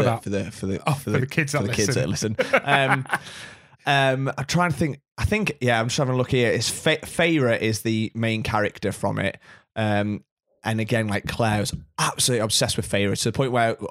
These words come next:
Speaker 2: we, our last D and D campaign that we played, Claire named her character Feyre.
Speaker 1: Oh, really?
Speaker 2: Like,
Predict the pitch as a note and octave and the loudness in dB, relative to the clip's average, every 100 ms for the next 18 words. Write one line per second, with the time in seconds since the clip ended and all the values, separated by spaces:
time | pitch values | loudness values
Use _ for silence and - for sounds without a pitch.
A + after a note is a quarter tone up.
0 | - - C3 B2 - _ A2+ A#2+ B2+ B2 | -10 -2 0 0 -6 _ 2 4 2 0
1 | - A#2+ A2 A#2 A2 G#2+ - B2 G#2+ A2 | 0 0 2 2 2 0 -2 -2 2 0
2 | G#2 F#2+ F2+ - A2 F#2+ F#2 G2+ - - | 0 -2 -2 0 2 2 0 -4 -8 -20
3 | _ _ _ - G#2+ G#2+ - _ A2 G#2+ | _ _ _ -2 2 2 -2 _ -4 -2
4 | G#2 G2 F#2+ - F#2+ - G2+ G2 F2+ - | 0 0 0 0 0 -2 -2 0 0 -4
5 | - - - F3 D3+ C#3 C#3+ A#2 A2 - | -6 -12 0 4 6 6 4 2 -4 -2
6 | G#2+ G2+ | 0 0